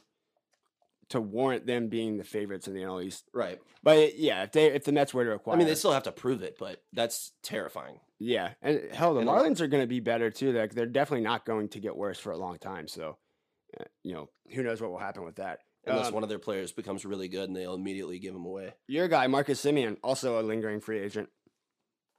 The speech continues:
Speaker 1: Thoughts?
Speaker 2: Uh, he's gonna get a big, big payday from somebody, dude. A lot of money coming that guy's way.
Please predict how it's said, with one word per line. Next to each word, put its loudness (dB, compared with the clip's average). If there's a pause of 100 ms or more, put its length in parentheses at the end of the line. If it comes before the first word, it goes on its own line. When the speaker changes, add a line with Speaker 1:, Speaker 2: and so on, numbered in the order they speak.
(520)
Speaker 1:
Thoughts? -2 (720)
Speaker 2:
Uh, -4 (360)
he's -6
gonna -2
get -2
a -6 (260)
big, 0 (100)
big 0
payday -2
from -8
somebody, -2
dude. -10 (440)
A -10
lot 0
of -4
money 0
coming -4
that -2
guy's -6
way. -8